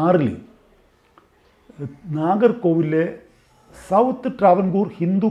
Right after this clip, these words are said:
കോളേജ് എന്നൊരു കോളേജുണ്ട്. അത് പഴയ കാലത്ത് കന്യാകുമാരി കേരളത്തിലായിരുന്ന കാലത്ത് അവിടുത്തെ മലയാളികളായ നായന്മാർ സ്ഥാപിച്ച ഒരു സ്ഥാപനമാണ് സൗത്ത് ട്രാവൻകൂർ ഹിന്ദു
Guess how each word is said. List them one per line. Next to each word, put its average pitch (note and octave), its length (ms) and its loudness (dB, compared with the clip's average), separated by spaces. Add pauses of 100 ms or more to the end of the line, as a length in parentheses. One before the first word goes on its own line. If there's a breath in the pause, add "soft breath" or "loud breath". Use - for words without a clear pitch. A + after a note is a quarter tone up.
(100)
കോളേജ് D#3 300 2
എന്നൊരു E3 220 -2
കോളേജുണ്ട്. C3 380 -2 (600 soft breath)
അത് E3+ 120 0 (280)
പഴയ E3+ 280 2
കാലത്ത് G3+ 340 4 (300)
കന്യാകുമാരി F#3 540 -2 (100)
കേരളത്തിലായിരുന്ന E3 680 2
കാലത്ത് C3+ 300 -2 (600 soft breath)
അവിടുത്തെ F3 360 -2 (120)
മലയാളികളായ F3 580 4 (160)
നായന്മാർ D3+ 540 -2 (100)
സ്ഥാപിച്ച C#3+ 420 -4 (120)
ഒരു C#3 160 -4
സ്ഥാപനമാണ് D#3 480 2 (680 soft breath)
സൗത്ത് A3+ 440 -2
ട്രാവൻകൂർ F3 480 0 (160)
ഹിന്ദു F#3 240 -2